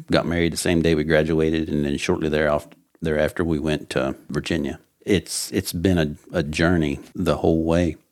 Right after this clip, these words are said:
With Fort Larned, with Kansas itself, I, I really enjoy, uh, the landscape, the history that's here. Um, growing up when I did, you know, you,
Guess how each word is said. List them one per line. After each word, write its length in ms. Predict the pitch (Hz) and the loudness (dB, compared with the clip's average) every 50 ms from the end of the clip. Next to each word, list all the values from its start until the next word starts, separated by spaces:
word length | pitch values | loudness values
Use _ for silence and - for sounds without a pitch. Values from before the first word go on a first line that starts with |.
| _ _ - | _ _ -8
With 440 | - 151 131 107 87 - - - - _ _ _ _ | -2 2 4 4 4 2 -2 -14 -18 _ _ _ _
Fort 260 | - - 123 - - | 4 6 6 6 6
Larned, 420 | - 87 78 76 71 71 - 90 - _ _ - | 4 2 2 2 0 -2 -4 -6 -8 _ _ 0
with 160 | 90 90 - | 0 2 2
Kansas 400 | - - 92 87 87 80 73 87 | 2 2 4 4 4 2 0 -2
itself, 720 | - 73 - - - - 90 90 82 73 69 - - - - - | -4 -4 -4 -4 0 2 4 4 4 2 0 -4 -10 -18 -10 -4
I, 440 | - 80 78 78 85 82 80 80 82 - _ | -2 -2 0 2 2 2 2 0 -2 -8 _
I 180 | - - 82 80 | -2 0 2 2
really 800 | 78 82 82 85 92 95 95 95 92 98 90 87 82 - - _ - | 2 0 2 4 6 6 6 6 6 4 2 2 0 -2 -6 _ 0
enjoy, 920 | 98 85 82 80 78 80 85 87 85 82 87 85 80 78 78 76 - - - _ _ _ - | 2 4 4 2 2 0 0 2 2 4 4 2 0 0 -2 -4 -6 -8 -14 _ _ _ -6
uh, 380 | 170 104 - 98 95 - - | -4 -2 -2 -2 -2 -2 -2
the 80 | - 80 | -2 0
landscape, 640 | 76 73 76 80 78 76 - - - 90 - - - - - | 0 0 0 0 -2 -2 -2 -2 -2 -2 -2 -4 -8 -8 -4
the 160 | 90 85 80 | 0 0 0
history 520 | 80 - 98 - - - - 87 85 85 - _ _ _ - | 2 0 0 -2 0 0 0 0 -2 -2 -6 _ _ _ -4
that's 200 | 87 80 80 - | -4 -4 -2 -2
here. 360 | - 80 78 82 92 107 107 - _ _ _ _ - | 0 0 0 0 -2 -4 -6 -12 _ _ _ _ -6
Um, 400 | - 82 82 80 80 85 85 - - - 120 | -4 -2 -2 -2 -2 -4 -4 -6 -6 -6 -4
growing 280 | 95 95 90 85 85 85 | -2 0 2 2 4 2
up 200 | 85 82 - - | 2 0 0 -4
when 120 | 82 76 | -2 -2
I 80 | 76 80 | 0 0
did, 320 | 80 80 80 82 85 87 | 2 2 4 4 4 2
you 80 | 90 85 | 2 0
know, 140 | 78 80 80 | 0 0 0
you, 280 | 80 78 78 76 78 | 0 0 -2 -4 -4